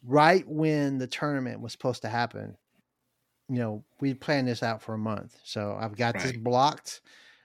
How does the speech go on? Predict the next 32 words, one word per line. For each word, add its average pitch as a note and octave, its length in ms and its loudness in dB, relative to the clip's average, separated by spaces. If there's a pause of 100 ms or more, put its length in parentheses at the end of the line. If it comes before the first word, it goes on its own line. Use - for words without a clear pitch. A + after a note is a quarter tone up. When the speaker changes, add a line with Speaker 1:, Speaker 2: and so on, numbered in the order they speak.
Speaker 1:
I'm A#2 80 -8
like, A2+ 120 -8
"Okay, A#2 400 -2 (960)
I'm A2 120 -8
gonna A2+ 160 -6
be, A#2+ 200 -2
I'm B2 160 -4
gonna B2+ 140 -2
play C#3+ 420 2
Saturday C3+ 360 0
afternoon." C#3 440 -2
I A#2+ 60 -4
got A#2 240 -4
that B2 160 -4
blocked. A2+ 340 -2
Well, A#2 160 -4 (380)
my D#3 160 4
wife F3 340 4
decides C3 500 0
to A#2+ 100 -6
hold A#2 380 -4 (100)
a B2+ 100 -10
party A#2 560 0 (1400)
at C3 200 4
the C#3+ 60 2
house B2+ 560 2
Speaker 2:
<laughs> - 840 -20
Speaker 1:
with, C#3 180 4 (300)
for, D#3 140 4
like, C#3+ 320 0
fifteen F3+ 760 4 (220)
people. - 500 -2